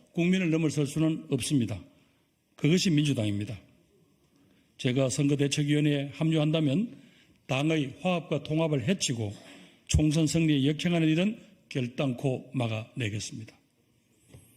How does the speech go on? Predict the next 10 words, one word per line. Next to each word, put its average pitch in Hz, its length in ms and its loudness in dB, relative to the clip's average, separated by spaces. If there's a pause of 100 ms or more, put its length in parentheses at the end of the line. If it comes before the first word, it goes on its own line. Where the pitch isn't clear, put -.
(520)
존경하는 110 420 2
국민 104 280 0
여러분, 101 380 0 (680)
지금까지 131 500 0
저희 139 180 2
민주당이 135 680 2
잘못하거나 139 840 -2 (840)
아쉬운 139 440 0
부분이 131 640 0 (420)
있었더라도 113 680 -2